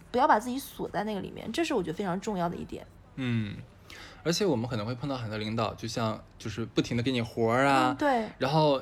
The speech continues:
Speaker 2: 你知道我之前碰到，还是咱俩一起上班的时候，那段，那，那段工作经历真的难以忍受。
Speaker 1: 黑暗经历对你来说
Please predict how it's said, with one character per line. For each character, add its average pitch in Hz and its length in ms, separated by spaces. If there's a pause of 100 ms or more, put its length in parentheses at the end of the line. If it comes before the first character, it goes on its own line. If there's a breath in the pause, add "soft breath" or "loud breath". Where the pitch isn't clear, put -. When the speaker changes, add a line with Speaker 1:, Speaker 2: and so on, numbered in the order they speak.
Speaker 2:
你 143 180
知 139 80
道 180 120
我 151 120
之 120 100
前 147 120
碰 151 140
到， 139 280 (300)
还 - 160
是 139 60
咱 165 100
俩 151 100
一 147 40
起 143 80
上 143 180
班 131 100
的 131 80
时 123 80
候， 120 60
那 143 80
段， 156 100 (100)
那， 180 180
那 208 180
段 160 140
工 139 120
作 143 120
经 131 120
历 131 60
真 147 160
的 143 60
难 127 160
以 - 20
忍 233 180
受。 214 300
Speaker 1:
黑 220 60
暗 220 40
经 220 120
历 190 100
对 196 100
你 180 80
来 - 200
说 139 100